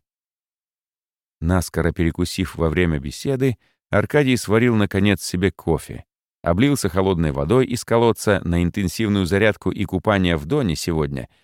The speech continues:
времени не было. Выпив ароматный напиток, почувствовал себя почти человеком и пошёл к Хмельницкому. Главные трудности предвиделись не с Серко и Багуном, а с Кривоносом и Гуней.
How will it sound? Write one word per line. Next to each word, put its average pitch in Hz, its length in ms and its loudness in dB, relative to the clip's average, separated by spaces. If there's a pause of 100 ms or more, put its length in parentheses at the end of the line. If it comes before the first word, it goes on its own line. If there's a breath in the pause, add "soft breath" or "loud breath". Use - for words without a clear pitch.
(180)
времени 113 460 2
не 90 180 2
было. 62 300 -10 (760)
Выпив 92 540 0
ароматный 85 600 0
напиток, 107 520 -4 (320)
почувствовал 131 520 2
себя 104 340 0
почти - 360 -2
человеком 92 540 0
и - 140 -6
пошёл 104 340 0
к - 60 -20
Хмельницкому. 80 760 -2 (840)
Главные 107 440 4
трудности 104 520 0
предвиделись 101 680 0
не 107 220 2
с - 40 -6
Серко 131 440 0
и 151 100 0
Багуном, 131 580 2 (240)
а 85 120 0
с - 80 -8
Кривоносом 92 800 2
и 101 120 -2
Гуней. 82 540 -4